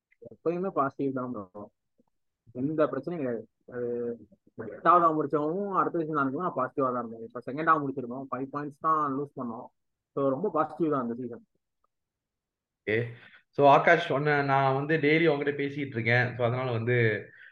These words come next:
Speaker 2: அது ஒண்ணும் புதுசு இல்ல. நீ சொல்லு, எப்படி இருக்கு இந்த சீசனு? நிறைய விஷயம் வந்து நீ ப்ரிடிக்ட் பண்ணிருக்க, அதை நான், அதை பத்தி நான் அப்புறம் வரேன். But, அஹ், மொத நீ சொல்லு, நீ எப்படி ஃபீல் பண்றது புது சீசனுக்கு?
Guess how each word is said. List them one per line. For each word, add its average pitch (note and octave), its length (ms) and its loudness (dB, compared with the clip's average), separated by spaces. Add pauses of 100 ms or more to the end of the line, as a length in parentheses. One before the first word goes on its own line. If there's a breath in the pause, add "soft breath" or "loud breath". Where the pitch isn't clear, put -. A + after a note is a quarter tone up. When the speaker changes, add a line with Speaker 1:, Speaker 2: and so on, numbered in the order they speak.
(100)
Speaker 2:
அது A2 160 0
ஒண்ணும் B2 180 0
புதுசு C#3 240 0
இல்ல. A#2 400 4
நீ D#3 140 0
சொல்லு, D3 320 2 (800 loud breath)
எப்படி C#3+ 340 4
இருக்கு C#3+ 280 2
இந்த A#2+ 120 2
சீசனு? A#2+ 440 2 (340 loud breath)
நிறைய F3 280 8
விஷயம் G3 300 6
வந்து F3 200 0
நீ D#3+ 100 0
ப்ரிடிக்ட் D#3+ 340 -2
பண்ணிருக்க, C#3 500 6
அதை B2+ 220 4
நான், B2 140 -4
அதை B2+ 220 -2
பத்தி C3+ 160 -4
நான் C#3 100 2
அப்புறம் A2+ 220 0
வரேன். C3 300 2 (460 loud breath)
But, B2+ 260 4
அஹ், B2 200 6
மொத E3 300 6
நீ D#3 80 2
சொல்லு, C3 440 2
நீ C#3 120 -2
எப்படி D3 300 2
ஃபீல் D3+ 300 -4
பண்றது A2+ 380 0
புது B2+ 180 0
சீசனுக்கு? G#2+ 400 -4